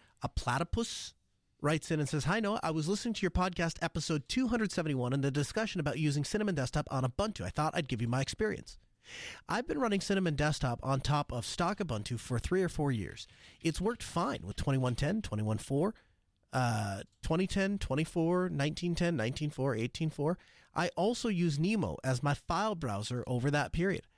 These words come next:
I switched to Ubuntu because I did have stability problems on Mint. Mostly, I think it was a driver compiler policy that upset things.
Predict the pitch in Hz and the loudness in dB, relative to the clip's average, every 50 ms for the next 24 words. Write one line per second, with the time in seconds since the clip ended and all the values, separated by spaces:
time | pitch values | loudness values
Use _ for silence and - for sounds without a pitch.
0 | _ - 135 127 - 269 269 - - 254 220 170 151 185 220 220 - - 113 110 | _ -4 -2 0 0 -2 -2 0 0 0 0 2 2 0 0 0 -2 -4 -6 -6
1 | 151 - - 131 - 165 156 160 156 139 120 185 220 240 240 196 208 185 - - | -6 -6 -4 -2 0 2 2 2 2 2 2 0 2 2 4 2 2 2 0 -2
2 | 147 139 165 185 196 180 - - 123 113 117 120 127 120 120 139 180 175 - - | 0 2 2 2 2 0 0 -2 -4 -4 -2 0 0 2 2 2 2 2 0 -4
3 | _ - 139 165 196 196 - 226 196 170 - - 165 160 - 98 156 147 135 127 | _ -2 0 0 0 0 0 0 0 0 0 0 -2 -2 -2 -2 -2 -2 -2 0
4 | 127 143 143 160 160 160 151 - 143 123 - 170 180 202 214 196 156 - - 123 | 0 2 2 2 0 0 -2 -4 -4 -2 0 0 0 0 0 0 -2 -2 -2 -2
5 | 110 117 - - 143 131 127 120 101 - - - - - - - _ - 92 - | -2 -2 -2 -2 -2 0 0 -2 -2 -4 -8 -4 -4 -4 -4 -4 _ -10 -10 -10
6 | - - | -12 -16